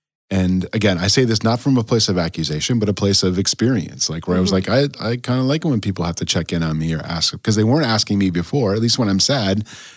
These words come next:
Speaker 1: they'll check in on me and say, "Are you
Speaker 2: Totally.
Speaker 1: sure you're okay?" And I'm like, "Yeah, now they see they care about me." And that somehow that, you know, I don't know, it gives me a charge. And so sometimes we can hang on to our grief too long because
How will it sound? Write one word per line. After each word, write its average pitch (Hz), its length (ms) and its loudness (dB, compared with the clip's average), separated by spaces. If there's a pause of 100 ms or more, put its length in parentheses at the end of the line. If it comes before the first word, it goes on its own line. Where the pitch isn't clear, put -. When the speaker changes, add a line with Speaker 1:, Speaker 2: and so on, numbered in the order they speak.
(100)
Speaker 1:
they'll 110 100 2
check 110 260 0
in 120 120 2
on 82 160 0
me 80 180 -4
and 80 160 -2
say, - 80 -2
"Are 87 80 2
you 104 60 4
Speaker 2:
Totally. 156 180 4
Speaker 1:
sure 185 220 2
you're 185 220 4
okay?" 165 460 0
And 107 140 -2
I'm 110 140 2
like, 110 200 -2
"Yeah, 165 220 -4
now 127 240 -4
they 139 160 -2
see 190 240 4
they 190 140 4
care 220 280 0
about 92 300 0
me." 82 280 -2
And 92 140 2
that 113 180 2 (320)
somehow 131 440 4
that, 123 300 2 (160)
you 95 60 -2
know, 98 340 0
I 92 100 -8
don't 95 140 2
know, 92 320 0
it 107 260 0
gives 110 180 4
me 123 120 4
a 117 80 2
charge. 123 560 0
And 98 120 -4
so 101 280 4 (240)
sometimes 160 240 4
we 127 100 2
can 113 80 2
hang 120 260 2
on 107 100 2
to 104 120 0
our 95 100 4
grief 90 280 -2
too - 140 -4
long 131 380 2
because 101 440 0